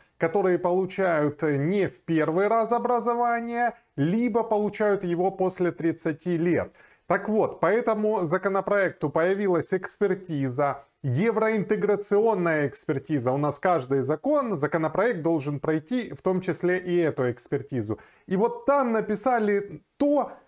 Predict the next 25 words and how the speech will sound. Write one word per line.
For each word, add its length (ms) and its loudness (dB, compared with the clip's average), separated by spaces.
что 240 -4
мои 320 2
подписчики 960 -2
много 640 2
раз 360 0
писали, 560 0
когда 360 0
появился 560 0
этот 320 -2
законопроект. 960 -2
А 180 2
что 320 -2
вы 140 0
писали? 460 0
Вы 160 2
всегда 400 0
писали, 440 0
что 360 -2
этот 280 0
же 120 -2
законопроект 800 -2
нарушает 1160 0
принцип 480 -4
равенства, 840 -2
что 500 -2